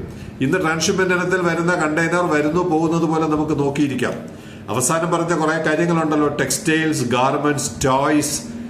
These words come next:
chemicals and auto components, footwear, furniture and home decor. ചെറിയ കൈകൊണ്ട് തുന്നുന്ന ചില ഉൽപ്പന്നങ്ങൾ പോലും അമേരിക്കൻ വിപണിയിൽ എത്താം, പ്രിയപ്പെട്ടതാകും. ചില ഹാൻഡിക്രാഫ്റ്റ്സ് നമ്മുടെ വീട്ടമ്മമാർക്ക് ചെയ്യാം.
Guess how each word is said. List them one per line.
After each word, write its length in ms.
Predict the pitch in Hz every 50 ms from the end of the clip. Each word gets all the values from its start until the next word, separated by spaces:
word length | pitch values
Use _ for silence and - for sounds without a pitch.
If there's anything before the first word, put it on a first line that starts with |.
| - - - - -
chemicals 500 | 139 135 139 147 156 - 160 156 151 127 131
and 120 | 135 131 131 127
auto 200 | 139 139 170 170 160 151
components, 440 | 147 135 139 139 135 135 131 131 - - -
footwear, 500 | 147 165 180 175 180 170 160 139 120 92 - - - - - - - - - - - -
furniture 540 | 131 139 156 165 170 165 165 165 135 110 - - - - 101
and 140 | 104 107 104 104
home 180 | 113 120 123 127 123
decor. 280 | 117 - - 90 80 - - - - - - - - - - - - - - - - -
ചെറിയ 300 | 135 147 160 190 214 233 233 226
കൈകൊണ്ട് 400 | 185 175 190 190 214 220 208 214 220 185 190
തുന്നുന്ന 680 | 190 185 190 214 202 202 208 202 202 190 175 - 196 - - - - - - - -
ചില 160 | - 180 180 196
ഉൽപ്പന്നങ്ങൾ 600 | 190 190 190 190 208 202 196 202 196 190 196 190
പോലും 360 | 170 175 190 190 190 185 185
അമേരിക്കൻ 420 | 180 180 185 180 185 175 185 185 175
വിപണിയിൽ 440 | 185 170 180 175 170 175 175 170
എത്താം, 400 | 160 - - 143 120 - - - -
പ്രിയപ്പെട്ടതാകും. 800 | 139 147 165 170 170 180 143 156 151 143 135 113 104 - - - - - - - - - - - - - -
ചില 120 | 143 165
ഹാൻഡിക്രാഫ്റ്റ്സ് 840 | 165 156 151 156 160 175 170 - 143 123 104 - - - - - - - - - - -
നമ്മുടെ 200 | - 123 147 151
വീട്ടമ്മമാർക്ക് 760 | 147 147 151 147 - 170 170 170 165 160 156 160 - 165 139
ചെയ്യാം. 480 | - 147 131 110 87 - - - -